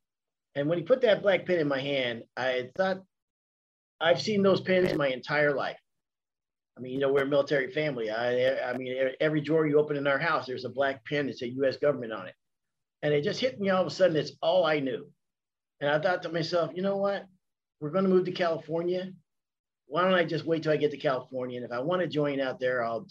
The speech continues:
I'll just join out there instead." And I don't know why. It, I really don't know why. But, um, um, so I went out to California, and I,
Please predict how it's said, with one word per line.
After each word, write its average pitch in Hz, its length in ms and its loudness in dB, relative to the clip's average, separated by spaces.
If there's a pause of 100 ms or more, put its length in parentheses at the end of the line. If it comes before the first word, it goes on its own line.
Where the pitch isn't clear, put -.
I'll 117 140 -8
just 120 240 -10
join 120 240 -6
out 101 200 -8
there 87 240 -8 (280)
instead." - 380 -8 (800)
And 165 100 -2
I 226 100 4
don't 254 120 6
know 233 120 6
why. 180 480 4
It, 127 320 -4
I 135 340 0
really 160 280 0
don't 160 180 0
know 147 120 2
why. 139 260 4
But, 127 220 2
um, 123 420 2 (460)
um, 123 420 -12
so 147 140 0
I 139 60 6
went 147 220 2
out 135 80 2
to 127 60 -12
California, 135 680 0
and 123 400 -2
I, 120 260 0